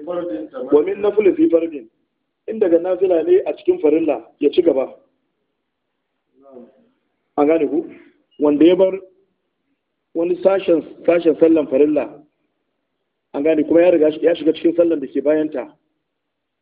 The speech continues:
Speaker 2: To in ya tsawaita karatu ko ya yi ruku kamar yadda muka faɗa sallah ya ɓaci. In bai yi ruku'u ba, kuma karatun bai yi tsawo ba,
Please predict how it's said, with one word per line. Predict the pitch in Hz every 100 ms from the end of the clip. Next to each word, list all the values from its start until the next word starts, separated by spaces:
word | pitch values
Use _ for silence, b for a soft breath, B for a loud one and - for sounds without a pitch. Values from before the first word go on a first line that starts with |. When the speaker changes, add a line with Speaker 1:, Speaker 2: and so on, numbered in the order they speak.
| _ _ _ _ _ _ _ -
Speaker 2:
To | 135 - 190
in | 190
ya | 185
tsawaita | 190 196 165 151
karatu | 147 139 139 180 180
ko | 180
ya | 180 190
yi |
ruku | 160 160 165
kamar | 151 165
yadda |
muka | 165 147
faɗa | 143 160
sallah | 170 165 135
ya |
ɓaci. | 135 139 - - _ _ _ _ _
In | 214
bai | 185
yi | 185
ruku'u | 175 160 190 170 165
ba, | 180 180 - _ _ _ _ _ _ _ -
kuma | 175 170
karatun | 165 151 - 185
bai | 151
yi | 170
tsawo | 185 180 185
ba, | 180 175